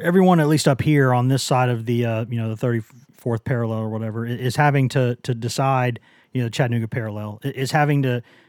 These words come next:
like, recalibrate, like, "Hey, wait, hey, wait, wait, wait, these guys are good. This is really good. Everything is different now. Everything is different now." And it's a hard process,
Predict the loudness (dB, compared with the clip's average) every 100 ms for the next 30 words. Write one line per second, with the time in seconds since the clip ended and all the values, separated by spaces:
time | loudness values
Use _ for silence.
0 | _ _ _ _ -10 -8 -4 -2 2 2
1 | 2 2 -2 -2 4 4 4 2 2 2
2 | 0 -2 -4 0 -2 -2 -4 0 2 2
3 | 2 2 0 -2 -4 -2 0 2 2 2
4 | 0 0 0 2 4 2 4 2 -2 -4
5 | -10 -6 -2 0 2 2 2 0 -4 -6
6 | -12 -18 -20 -20 _ -2 0 0 2 2
7 | 4 0 0 -4 -10